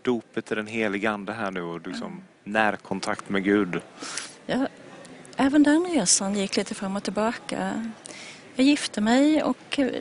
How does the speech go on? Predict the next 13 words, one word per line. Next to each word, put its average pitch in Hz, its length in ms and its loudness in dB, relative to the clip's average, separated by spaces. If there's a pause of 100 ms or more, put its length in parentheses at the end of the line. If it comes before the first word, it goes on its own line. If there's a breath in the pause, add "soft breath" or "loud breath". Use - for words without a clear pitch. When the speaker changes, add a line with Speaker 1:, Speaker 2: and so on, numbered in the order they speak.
Speaker 2:
fullt - 340 2
upp - 220 -2
med 247 220 4
barn 247 680 -2 (320)
och, 208 120 -4
Speaker 1:
Mm. 202 120 0
Speaker 2:
eh, - 120 -2
arbetsliv 196 880 -2 (100)
och - 320 -10
så - 140 -4
Speaker 1:
Mm. 202 120 -2
Speaker 2:
vidare. 214 680 -2
F-, - 100 -18